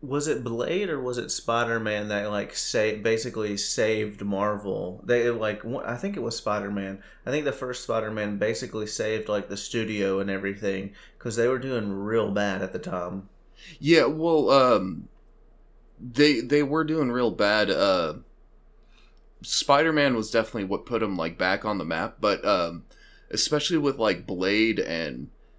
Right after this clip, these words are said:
Speaker 2: a couple other properties. I think the Fantastic Four, um, they were, like, selling off the rights to, like, these,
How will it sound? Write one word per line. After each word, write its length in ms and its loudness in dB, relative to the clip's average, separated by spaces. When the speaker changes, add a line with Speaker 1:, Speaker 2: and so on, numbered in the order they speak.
Speaker 2:
a 80 -2
couple 280 -2
other 180 2
properties. 480 0
I 60 0
think 200 -6
the 80 -4
Fantastic 680 -2
Four, 560 -2
um, 400 0
they 140 6
were, 120 0
like, 200 2
selling 420 4
off 400 0
the 80 -2
rights 460 2
to, 240 0
like, 400 -4
these, 520 -4